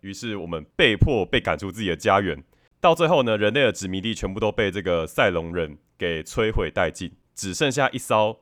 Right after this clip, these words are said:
就叫做Galactica的这个战舰，以及五万人的人口。那人类呢，就是要背负的这个未知的命运，然后前往第十三号殖民地，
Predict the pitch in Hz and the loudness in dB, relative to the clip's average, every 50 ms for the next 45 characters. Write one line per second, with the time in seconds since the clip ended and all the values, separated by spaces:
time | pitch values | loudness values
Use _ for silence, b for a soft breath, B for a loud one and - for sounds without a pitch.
0 | _ _ 156 147 - 143 127 127 127 - _ - 92 95 104 113 - - - 101 | _ _ -6 -2 0 0 0 0 -2 -4 _ 2 2 4 2 0 -2 -6 -8 -6
1 | 87 76 76 - - 90 85 87 82 78 76 73 73 - _ - - 123 92 80 | -6 -6 -6 -8 -12 -6 -4 -4 -2 -2 -4 -6 -10 -14 _ -2 0 0 0 -2
2 | - - 107 82 - - _ _ _ - 95 92 - 95 101 - 104 92 92 117 | -4 -4 -6 -6 -6 -10 _ _ _ -12 -12 -10 -8 -8 -8 -8 -6 -2 2 2
3 | 143 131 104 95 87 90 87 80 85 82 87 - - 104 - - _ _ _ _ | 2 4 2 0 -2 -2 -2 -2 -4 -4 -6 -6 -6 -6 -6 -6 _ _ _ _
4 | _ - 160 156 139 113 - 104 113 113 120 151 185 156 127 113 104 98 92 101 | _ 0 4 4 4 4 2 0 0 0 0 2 2 2 2 2 0 -2 -2 -4
5 | 104 - 110 107 107 107 104 - 107 107 110 - 123 110 95 90 85 101 87 92 | -6 -6 -2 0 0 0 0 0 0 0 0 0 -2 -2 -4 -4 -4 -4 -2 0
6 | 87 85 80 b b b b b 151 160 123 104 - 117 113 104 107 98 92 90 | 0 0 0 b b b b b 0 0 0 0 -2 -6 -4 -2 0 0 0 0
7 | 87 107 143 123 101 101 127 117 87 76 - _ - 87 95 110 110 - 113 101 | -4 -4 -6 -8 -6 -4 -4 -6 -6 -6 -12 _ -6 -4 -2 -2 -2 -4 -6 -6
8 | 101 107 101 87 78 - - 131 117 107 101 - - - 90 - - 104 107 104 | -2 -2 -2 -2 -2 -4 -6 -6 -4 -6 -6 -8 -10 -12 -10 -2 -2 -2 0 2
9 | 135 - - - - 87 82 82 80 80 - 110 90 - | 0 0 0 0 -6 -8 -8 -8 -10 -10 -10 -12 -12 -12